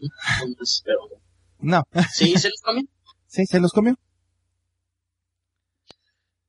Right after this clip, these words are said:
Speaker 2: Eh, no es tanto, no es tanto que, o sea, sí es conocido por la cantidad de que, de gente que se comió, pero más que nada por la necrofilia y el canibalismo que aplicaba, la verdad. Hay hasta una
Speaker 1: Ujú.
Speaker 2: película que le pusieron Dahmer, ¿no?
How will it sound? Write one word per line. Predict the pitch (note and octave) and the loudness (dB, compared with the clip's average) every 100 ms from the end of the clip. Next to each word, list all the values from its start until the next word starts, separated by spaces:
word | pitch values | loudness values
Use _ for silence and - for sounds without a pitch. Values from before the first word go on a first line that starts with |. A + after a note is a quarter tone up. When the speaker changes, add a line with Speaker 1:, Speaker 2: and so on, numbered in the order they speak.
| _ _ - | _ _ -2
Speaker 2:
Eh, | F3 F3+ | 0 2
no | G3 | 2
es | A3+ | 2
tanto, | B3+ B3 B3+ G3 | 2 2 2 2
no | F#3+ | 2
es | G#3+ | 4
tanto | B3 A3 | 2 2
que, | - F3 D3 | 2 2 4
o | |
sea, | D3 F#3 | 2 2
sí | G#3 | 2
es | |
conocido | A#3 G#3+ F3+ G#3 | 2 2 4 2
por | - D3 | 2 2
la | C3+ C3 B2+ | 4 4 2
cantidad | C#3 C3 C#3+ E3 | 0 0 2 2
de | F3 | 0
que, | - D3 A2 | 2 2 2
de | G#2 G#2+ G#2+ | -2 -4 -4
gente | C#3+ E3 | -4 -4
que | C3+ | -4
se | C3+ | -2
comió, | B2 D3 | 0 0
pero | D#3+ C#3 | 2 2
más | D3+ - | 2 0
que | F3 | 0
nada | F3 E3+ | 2 2
por | D3 | 0
la | C3 B2+ | 2 0
necrofilia | B2+ C3+ B2 D#3+ E3 | 0 0 0 2 4
y | D#3+ | 2
el | C3 | 2
canibalismo | A#2+ A#2 A2+ A#2+ C3+ C#3+ | 0 0 2 2 2 -2
que | C#3 | -4
aplicaba, | A2 B2+ - D#3 A#2+ | -4 -4 -2 -2 -2
la | G2+ G2 | -6 -6
verdad. | A2 B2 _ _ - _ _ _ _ _ _ _ - | -6 -6 _ _ -20 _ _ _ _ _ _ _ 0
Hay | G#3 | 2
hasta | A#3 B3 | 2 2
una | B3 | 2
Speaker 1:
Ujú. | G3+ | 4
Speaker 2:
película | F3+ G3+ G3+ F#3+ D3+ | 4 2 4 2 2
que | D3 C#3+ | 4 4
le | C#3 | 4
pusieron | C#3 C#3 F#3 F#3 D#3 | 2 2 4 4 4
Dahmer, | D3+ E3+ D3 C#3 | 2 4 4 4
¿no? | F3 | 0